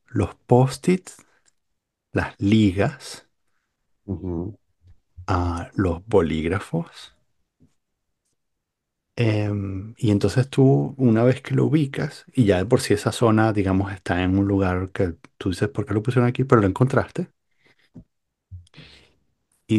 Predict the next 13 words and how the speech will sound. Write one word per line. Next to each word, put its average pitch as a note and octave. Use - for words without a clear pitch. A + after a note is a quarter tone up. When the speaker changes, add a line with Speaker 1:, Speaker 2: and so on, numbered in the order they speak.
Speaker 1:
dices, A2+
"Mm, G#2+
¿dónde G#2
están C#3
los -
tapes? B2
Las G2
pegas, C3
¿no? -
Las -
gomas A2+
de B2+
pegar". G#2